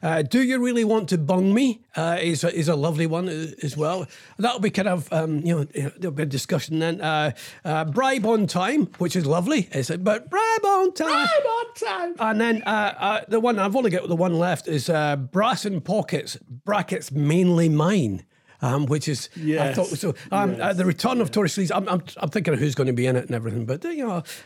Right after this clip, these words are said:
Speaker 1: I think Johnny Depp might be up for Cameron, you know, and that kind of, uh, piratey thing, you know, that whole thing. What do you think about Sleaze?
Speaker 2: Oh, yeah, yeah, yeah, yeah. I,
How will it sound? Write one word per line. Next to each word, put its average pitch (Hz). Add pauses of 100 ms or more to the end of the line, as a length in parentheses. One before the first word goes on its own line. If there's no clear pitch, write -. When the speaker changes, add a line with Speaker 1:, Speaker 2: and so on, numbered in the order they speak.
(100)
Speaker 1:
I 277
think 127
Johnny 147
Depp 135
might 131
be 135
up 135
for 135
Cameron, 139
you 143
know, 143
and 131
that 135
kind 131
of, 117 (320)
uh, 117
piratey 151
thing, 160
you 180
know, 175
that 170
whole 165
thing. 196
What 247
do 240
you 180
think 196
about 170
Sleaze? -
Speaker 2:
Oh, 330
yeah, 269
yeah, 226
yeah, 180
yeah. 175
I, 220